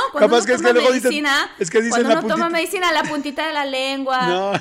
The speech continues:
Speaker 1: este, la puntita del clip, sí, sí, existe la
Speaker 2: <laughs>
Speaker 1: puntita
Speaker 2: Es que
Speaker 1: de
Speaker 2: dicen la
Speaker 1: puntita
Speaker 2: puntita nada más.
Speaker 1: lápiz.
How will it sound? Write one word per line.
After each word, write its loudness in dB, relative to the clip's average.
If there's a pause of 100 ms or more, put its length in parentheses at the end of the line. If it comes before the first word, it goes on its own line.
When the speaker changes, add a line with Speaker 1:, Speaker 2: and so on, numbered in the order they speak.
Speaker 1:
este, -10
la -6
puntita -10
del -8
clip, -12 (340)
sí, -20
sí, -18
existe -10
la -16
Speaker 2:
<laughs> -20
Speaker 1:
puntita -4
Speaker 2:
Es 2
que 0
Speaker 1:
de 2
Speaker 2:
dicen 0
la 2
Speaker 1:
puntita -2
Speaker 2:
puntita 4
nada 4
más. 0
Speaker 1:
lápiz. -8